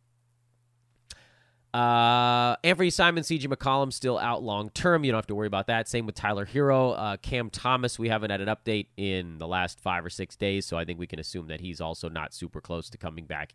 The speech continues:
either. Alperen Şengün popped up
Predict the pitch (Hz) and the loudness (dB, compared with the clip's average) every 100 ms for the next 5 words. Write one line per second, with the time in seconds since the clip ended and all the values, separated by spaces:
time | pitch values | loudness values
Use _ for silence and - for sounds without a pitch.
0 | - 190 107 - _ _ _ _ _ _ | 0 0 0 -4 _ _ _ _ _ _
1 | _ _ _ _ _ _ _ _ _ _ | _ _ _ _ _ _ _ _ _ _
2 | _ _ _ _ _ _ _ _ _ _ | _ _ _ _ _ _ _ _ _ _
3 | _ _ - - 139 170 190 185 165 - | _ _ -20 -4 0 2 4 2 2 0
4 | 220 226 196 - - 151 135 - 117 _ | 0 2 2 4 6 6 6 2 0 _